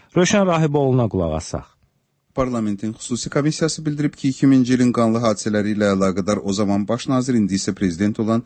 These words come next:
Speaker 2: Kurmanbek Bakiyev məhkəmə qarşısında cavab verməlidir. Söhbət beş il əvvəl martın on yeddisində Qırğızstanın Cəlalabad vilayəti Aksu rayonunda hökumət qoşunlarının etiraz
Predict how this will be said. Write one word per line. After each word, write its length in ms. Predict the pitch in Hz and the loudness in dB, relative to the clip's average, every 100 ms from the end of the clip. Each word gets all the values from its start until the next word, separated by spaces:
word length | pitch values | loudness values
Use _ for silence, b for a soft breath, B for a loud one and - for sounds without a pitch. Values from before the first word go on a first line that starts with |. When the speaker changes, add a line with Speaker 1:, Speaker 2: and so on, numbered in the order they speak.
| B B | B B
Speaker 2:
Kurmanbek 600 | - 110 101 95 98 - - | -2 2 2 2 0 -4 -2
Bakiyev 420 | 98 - 98 95 | -2 0 -2 -2
məhkəmə 460 | 104 104 - 107 98 | -2 -2 -2 -2 0
qarşısında 440 | 101 95 - 92 | -2 -2 -4 -4
cavab 280 | 90 95 95 | 0 0 0
verməlidir. 600 | 95 92 95 87 90 98 b b _ _ | -2 0 -2 -2 -6 -8 b b _ _
Söhbət 460 | - 127 127 120 | -4 -2 -2 -2
beş 220 | 123 120 135 | -2 -2 0
il 60 | |
əvvəl 260 | 139 143 143 | -2 0 0
martın 380 | 131 107 - 123 | 0 -2 -2 0
on 60 | 123 | 2
yeddisində 460 | 127 131 - 143 139 | 0 -2 -4 -2 -2
Qırğızstanın 640 | 127 113 107 - 113 120 | -2 -4 -4 -2 0 0
Cəlalabad 540 | 120 107 98 95 110 - | 0 0 0 0 -2 -2
vilayəti 480 | 123 123 123 120 139 98 | 0 2 0 -2 -4 -4
Aksu 240 | - 147 | -6 -2
rayonunda 480 | 143 139 139 131 131 - 123 | 0 2 2 2 0 -2 -4
hökumət 340 | 113 127 131 - | -2 0 -2 -4
qoşunlarının 640 | 113 - 104 98 101 110 | -6 -2 0 2 2 -2
etiraz 460 | 110 104 101 101 | -2 -2 -2 -2